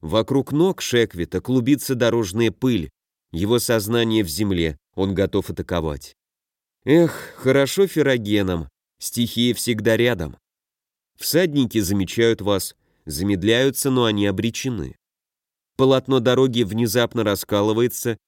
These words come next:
и их вместе с лошадьми слизывает волна земли. Через несколько мгновений дорога разглаживается, будто ничего и не случилось. Юный Шеквит силен и быстр,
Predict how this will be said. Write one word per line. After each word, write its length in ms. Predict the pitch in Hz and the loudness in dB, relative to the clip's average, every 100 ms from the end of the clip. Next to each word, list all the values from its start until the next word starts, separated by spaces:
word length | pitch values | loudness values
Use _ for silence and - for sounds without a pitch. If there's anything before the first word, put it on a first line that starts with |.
| _ | _
и 200 | - 113 | -2 0
их 140 | 180 139 | 0 0
вместе 420 | 135 180 - 139 | 0 2 0 -2
с 100 | - | 0
лошадьми 500 | 131 127 135 123 160 | -2 0 -2 0 -2
слизывает 560 | - 131 127 127 131 113 | -2 -2 -2 0 0 0
волна 320 | 113 113 113 | 0 0 0
земли. 440 | 98 101 90 73 - _ _ _ _ _ _ | 0 -2 -4 -6 -12 _ _ _ _ _ _
Через 360 | - 135 135 120 | 0 4 4 2
несколько 500 | 135 127 135 123 127 | 0 0 -2 0 0
мгновений 560 | 117 120 117 123 113 | 0 0 0 2 0
дорога 420 | 101 107 110 104 110 | 2 2 2 2 2
разглаживается, 920 | 107 92 107 117 107 123 131 - 120 | 2 0 0 0 0 0 0 0 -2
будто 340 | 98 117 - | 0 -2 -2
ничего 420 | 131 123 - 123 131 | -2 -2 -2 0 0
и 80 | |
не 120 | 131 127 | 0 -2
случилось. 760 | - 147 - 156 92 69 - _ _ _ _ - | -2 -4 -2 -2 -2 -4 -12 _ _ _ _ -10
Юный 380 | 90 151 196 180 | 2 4 4 0
Шеквит 460 | - 175 156 151 | 0 0 0 -2
силен 380 | - 135 131 131 | 0 0 2 0
и 20 | |
быстр, 480 | 110 107 98 - - | 0 0 0 -6 -14